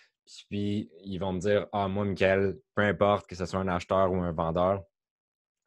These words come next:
pas de problème. » L'affaire avec ça, c'est que, comme tu l'as mentionné,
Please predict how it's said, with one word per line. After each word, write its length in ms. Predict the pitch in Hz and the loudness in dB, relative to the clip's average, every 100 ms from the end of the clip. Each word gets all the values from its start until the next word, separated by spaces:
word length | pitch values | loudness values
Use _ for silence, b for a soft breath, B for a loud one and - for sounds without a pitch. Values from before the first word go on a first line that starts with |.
| _ | _
pas 120 | 90 | -6
de 40 | 82 | -4
problème. » 400 | 92 87 80 73 b b b b b b | -2 -2 -6 -10 b b b b b b
L'affaire 240 | 90 87 107 | -6 0 2
avec 240 | 98 92 | 2 0
ça, 100 | 113 | -2
c'est 160 | 110 95 | -4 -2
que, 320 | 98 95 95 _ | -2 -2 -4 _
comme 200 | 101 95 | -4 -4
tu 120 | - | -4
l'as 120 | 92 | -4
mentionné, 560 | 90 87 - 87 104 107 | -2 -4 -2 -2 -2 -4